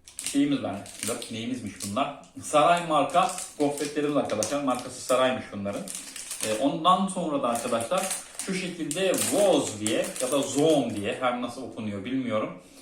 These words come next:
E, yeni ürünmüş, ne yazıyor şurada. Böyle bir kekimiz var şöyle allı pullu. Onun haricinde yine Invita marka ve Şimşek marka iki tane de kekimiz var arkadaşlar. Bu ürünlerin hepsini deneyeceğiz. E,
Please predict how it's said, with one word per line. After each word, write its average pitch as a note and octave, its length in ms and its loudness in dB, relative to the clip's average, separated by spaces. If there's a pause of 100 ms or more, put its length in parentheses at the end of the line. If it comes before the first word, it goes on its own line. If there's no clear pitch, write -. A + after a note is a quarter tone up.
(140)
E, G#2 80 -8
yeni A#2 220 0
ürünmüş, G#2+ 400 -4
ne A2 80 -4
yazıyor G2+ 380 -4 (100)
şurada. G#2 300 0 (340)
Böyle D#3+ 280 4
bir B2+ 140 0
kekimiz D#3+ 440 -2
var D#3+ 180 4
şöyle B2+ 160 2
allı B2+ 340 2
pullu. A#2+ 420 -2 (480)
Onun F#3+ 160 2
haricinde E3 440 2
yine E3+ 160 -4
Invita D#3+ 420 -4
marka G#2+ 380 -2
ve G2+ 80 -4
Şimşek C#3 420 -4
marka D#3+ 400 -2 (280)
iki - 200 -8
tane B2+ 280 0
de - 140 -6 (240)
kekimiz D#3 360 -2
var A#2 100 2
arkadaşlar. B2 580 0
Bu F3+ 60 -2
ürünlerin D#3+ 280 0
hepsini F3+ 420 -6 (320)
deneyeceğiz. F3+ 680 2
E, C3+ 40 2